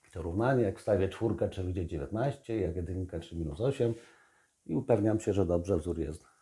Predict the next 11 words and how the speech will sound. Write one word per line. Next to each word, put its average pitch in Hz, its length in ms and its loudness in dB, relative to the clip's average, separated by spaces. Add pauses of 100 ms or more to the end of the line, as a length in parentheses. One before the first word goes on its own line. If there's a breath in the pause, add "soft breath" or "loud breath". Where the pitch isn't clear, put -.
(160 soft breath)
wyprowadzony. - 1040 -14 (2750 soft breath)
Okej, - 480 -8 (160)
no 139 160 0
myślę, 131 380 4
że, 120 320 6 (160)
że - 140 -8
to 127 140 -6
nie 117 140 4
są 92 280 0 (160)
trudne 90 460 -4 (1040 soft breath)
zagadnienia. 110 800 2